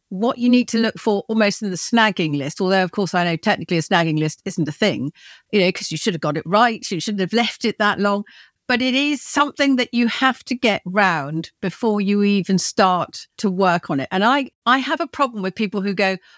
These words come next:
"Oh, yes, well, it, all, all my properties, I pick the keys up on Friday and I'm in there on Monday. Uh, and it's all gonna go to plan." That's not,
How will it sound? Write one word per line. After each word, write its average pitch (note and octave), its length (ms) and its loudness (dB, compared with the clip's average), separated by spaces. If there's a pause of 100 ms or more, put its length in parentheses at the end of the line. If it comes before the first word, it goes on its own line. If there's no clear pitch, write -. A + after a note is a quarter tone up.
"Oh, C4 100 2
yes, A3 260 2
well, G#3 140 0
it, G#3+ 160 -4
all, - 180 -10 (140)
all C#4+ 180 0
my C4 160 4
properties, F3+ 720 -6 (100)
I - 40 -20
pick - 180 -4
the G3 80 -10
keys B3 260 0
up A#3+ 180 0
on G3+ 100 -4
Friday F#3 640 0 (200)
and F#3+ 100 2
I'm F#3 140 2
in F#3+ 140 2
there F3+ 160 2
on E3+ 100 0
Monday. D3+ 560 -2 (260)
Uh, G3 360 2
and G#3+ 120 4
it's - 200 -4
all B3 200 2
gonna A3+ 220 0
go G3+ 160 0
to G3+ 80 -8
plan." C#3+ 540 -4 (260)
That's C4 460 -2
not, A#3+ 400 2